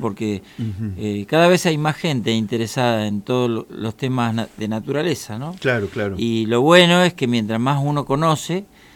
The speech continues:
Speaker 1: más la protege, más la cuida, más la tiene en cuenta, ¿no?
Speaker 2: Sobre, y este libro que está escrito en, en otro idioma, como es el inglés, ¿no? Tiene la posibilidad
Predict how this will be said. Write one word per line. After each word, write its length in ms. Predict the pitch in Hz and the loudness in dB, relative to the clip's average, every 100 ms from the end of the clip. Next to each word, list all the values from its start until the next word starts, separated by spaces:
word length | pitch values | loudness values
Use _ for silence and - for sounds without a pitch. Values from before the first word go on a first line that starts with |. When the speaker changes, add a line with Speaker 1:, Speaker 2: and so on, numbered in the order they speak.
| - _ | -20 _
Speaker 1:
más 220 | 127 143 | 0 2
la 140 | 143 131 | 2 -2
protege, 560 | 131 131 143 143 127 | -2 0 0 0 -2
más 220 | 131 135 127 | -2 -2 -2
la 120 | 120 | -4
cuida, 420 | - 135 131 127 | -2 0 0 0
más 140 | 123 | 0
la 120 | 120 117 | -2 -2
tiene 220 | 123 117 | -2 -2
en 80 | 107 | -2
cuenta, 400 | 113 101 87 95 | -4 -6 -8 -12
¿no? 80 | 120 139 - - | -12 -16 -20 -12
Speaker 2:
Sobre, 280 | - 151 156 | 0 0 2
y 140 | 143 | 0
este 200 | 143 151 | 2 2
libro 240 | 160 175 170 | 6 6 6
que 60 | |
está 160 | 135 143 | 2 0
escrito 400 | 131 147 143 165 | 0 -4 -2 0
en, 260 | 135 120 110 | 0 -2 -4
en 180 | 113 117 | -4 -4
otro 240 | 123 127 | -2 -2
idioma, 360 | 127 143 147 131 | 0 0 0 -2
como 140 | 117 | -4
es 80 | 117 | -4
el 100 | 117 | -4
inglés, 360 | 110 120 131 101 | -4 0 0 0
¿no? 120 | 117 | -4
Tiene 200 | 120 120 | -2 0
la 120 | 117 | 0
posibilidad 520 | 113 113 120 120 135 | -2 -4 0 2 2